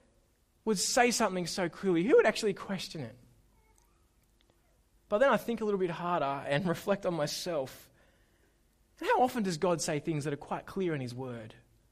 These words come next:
that we want to question? We aren't sure. "God, do you really want me to only marry a Christian?" "Yes."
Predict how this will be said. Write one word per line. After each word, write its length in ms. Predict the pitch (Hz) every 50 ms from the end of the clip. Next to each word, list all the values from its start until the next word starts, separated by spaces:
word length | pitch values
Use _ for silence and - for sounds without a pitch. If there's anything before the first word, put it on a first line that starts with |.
| _ _
that 120 | - 180 175
we 100 | 196 196
want 180 | 190 226 247
to 40 | 240
question? 580 | 240 - 277 277 277 - - 135 117 113 110 113 - - _ _ - _ _ _ _ _ _ _ _ _ _ _ _ _
We 120 | 233 240
aren't 360 | 240 240 240 233 240 - -
sure. 600 | - - - - 220 208 202 196 180 156 139 - - - - - - - - _
"God, 340 | _ 214 214 220 190 - -
do 100 | - 214
you 160 | 202 202 220
really 560 | 202 185 180 175 196 220 220 226 226 214 214 202
want 260 | 180 185 190 175 170
me 300 | 170 165 165 165 160 - - - - -
to 100 | - - -
only 300 | - 180 190 190 190 185
marry 420 | 180 175 175 175 170 175 170 165 160
a 80 | 160
Christian?" 520 | 160 - - 180 156 - - 131 117 110 117 - - - _ - _ _ _ _ _ _ _ _ _ _ _ _ _ _ _ _ _ _ _ _ _ _ _ _ _
"Yes." 520 | - 156 180 190 131 - - - - -